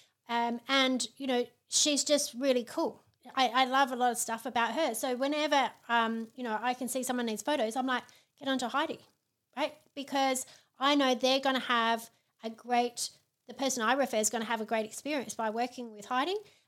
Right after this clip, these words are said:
Um, and it adds to our relationship. And then, you know, Heidi, um, you know, promotes me through her stuff as well, right? It's a, it's a really powerful thing. Um, building relationships with your clients,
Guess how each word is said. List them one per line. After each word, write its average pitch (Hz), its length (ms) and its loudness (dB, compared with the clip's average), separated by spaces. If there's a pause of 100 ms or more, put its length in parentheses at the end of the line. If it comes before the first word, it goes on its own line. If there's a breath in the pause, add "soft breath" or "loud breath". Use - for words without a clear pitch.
(100)
Um, 233 360 0 (100)
and 247 320 -2
it 254 100 -4
adds 285 180 0
to 247 120 0
our 302 180 6
relationship. 294 720 2
And 262 160 -2
then, 254 380 -2
you 269 80 -8
know, 240 240 0
Heidi, 269 560 -2 (100)
um, 247 400 -2 (100)
you 262 120 -20
know, 247 140 -8 (280)
promotes 277 340 -2
me 262 140 -2
through 269 300 0
her 349 260 0 (140)
stuff - 360 -12
as 220 140 -12
well, 320 260 0 (220)
right? 285 200 0
It's 294 260 0
a, 269 280 2
it's 269 200 -4
a 269 40 -2
really 269 280 -2
powerful 254 400 -4
thing. 285 300 -4 (540 soft breath)
Um, 240 440 2 (500)
building 302 220 2
relationships 262 580 2
with 240 140 -6
your 226 160 0
clients, - 680 -2